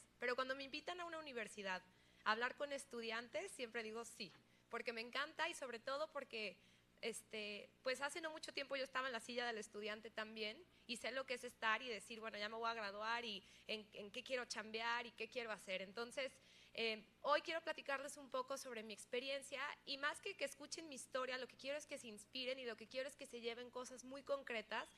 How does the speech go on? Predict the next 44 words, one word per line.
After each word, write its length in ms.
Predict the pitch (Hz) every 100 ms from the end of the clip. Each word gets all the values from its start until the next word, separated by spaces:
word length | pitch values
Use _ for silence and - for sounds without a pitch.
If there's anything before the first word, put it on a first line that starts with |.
| - - -
que 60 | 262
el 80 |
día 120 | 269 311
de 100 | 339
mañana 340 | 320 277 269
ustedes 340 | 262 262 254
puedan 280 | - 247 247
aplicar 420 | 226 214 214 226
en 60 | 240
el 100 | 214
lugar 240 | 202 208
donde 180 | 220 202
sea 220 | 190 196
que 100 | 196
estén 300 | 202 - 196
trabajando. 560 | 196 190 170 156 147 - - - - - - -
¿Están 240 | - 254
de 60 | 269
acuerdo? 300 | 285 330 466 - - - - - - - - - - - -
Súper. 380 | - 269 254 175
Entonces 220 | - 302
les 100 | 349
cuento, 240 | 370 370 415 311
les 140 | 311 -
cuento 260 | 370 453
un 60 | 403
poquito. 440 | 370 - 214 185 - - - - -
Eh, 220 | 254 262 269
yo 80 | 330
soy, 140 | 294
como 280 | 311 285 254
me, 360 | 240 240 233 -
ahorita 240 | 233 240 262
me, 240 | 240 196
me 120 | 220
presentaron, 600 | 214 233 262 254 294 370 370
soy 140 | 285
egresada 420 | 247 233 247 240
del 140 | 240 226
iteso, 380 | 240 269 269 311
yo 120 | 233
estudié 380 | - 254 233 233
Relaciones 580 | 233 202 226 220 220
Internacionales. 840 | 214 202 190 190 185 240 269 262